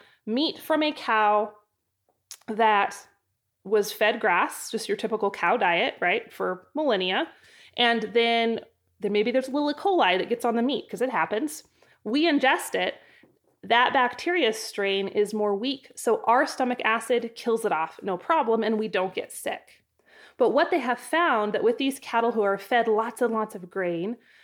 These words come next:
the rumens are more acidic, and it causes the bacteria, like E. coli, to become more resistant. So they're not so easily killed off when they get into our digestive system. And that's when we have people getting sick from the hamburgers at the fast food joint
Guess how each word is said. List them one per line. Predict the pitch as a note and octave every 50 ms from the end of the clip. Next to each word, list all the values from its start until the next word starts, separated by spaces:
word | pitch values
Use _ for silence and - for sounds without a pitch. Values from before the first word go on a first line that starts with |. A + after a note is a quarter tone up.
| _ _ -
the | B3
rumens | A3 G#3+ G#3 A#3 B3 C4 D4 D4 D4+
are | D#4+ C#4
more | D4 D4 D#4
acidic, | E4 D#4+ - - F#3+ F3 F3+ G3+ A3 - -
and | A#3 A#3+
it | A#3 - -
causes | - - - - A#3+ A#3 B3 A#3+ B3+ C4 A#3+ - _ _
the | - A3+ G#3+ G#3+ G#3+ G#3 G3+ - -
bacteria, | - G3+ G3 F#3+ - - - - - D#4 F4+ E4 A#3 F3 E3
like | F3 - A3+ C4+ -
E. | F4+
coli, | F4+ - - G#3 F#3+ F#3+ F#3 F#3 F#3+ G3
to | - F#3+
become | G#3+ G3+ - - - B3+ B3
more | A#3 A3+ G#3+ G#3
resistant. | G#3 G3+ G3+ E3+ G3+ A3 G#3+ - - - - - - - _ _ - - - - _
So | - - B3+
they're | B3+ B3+ D4+
not | F4 A4 - -
so | - - F#4+ - -
easily | - D4+ E4 D4 E4+ D#4+ D4
killed | C4+ - - - C#4 C4+ B3+ B3
off | B3 C4 B3+ - - - -
when | G#3+ G#3+ G#3+
they | G#3+ G#3+ G#3 G3+ F#3+
get | F3+ G3 A3+ A3
into | A3+ A3 G#3+ G#3 - G#3+ F#3+ - - -
our | - G#3 G#3+ A3+ A#3
digestive | A#3 A3 F#3+ F3+ F3+ F3+ F3 E3 - - - - -
system. | - A3 - - - - E3+ G3+ B3+ - - _ - - - - -
And | - G#3+ G#3 G#3+
that's | A3 A3+ A#3 - -
when | A#3+ A3+ A3
we | G#3+ G#3+
have | G3+ G#3 G3 F#3+ F#3+ -
people | - - G3+ F#3+ G3 G3
getting | F#3 F#3+ F3 F3 F#3 F#3
sick | - - - - - - -
from | - G#3 G3+ F#3+ F#3+
the | G3
hamburgers | G3+ B3 C#4 C#4 C#4+ C4+ A#3 G3+ F#3 F#3 F#3 F#3+ F#3
at | - - F3 F3 -
the | G#3
fast | - - G#3+ G#3 G#3+ - -
food | - C4 B3 G3 E3+
joint | - F3+ E3 F3 - - -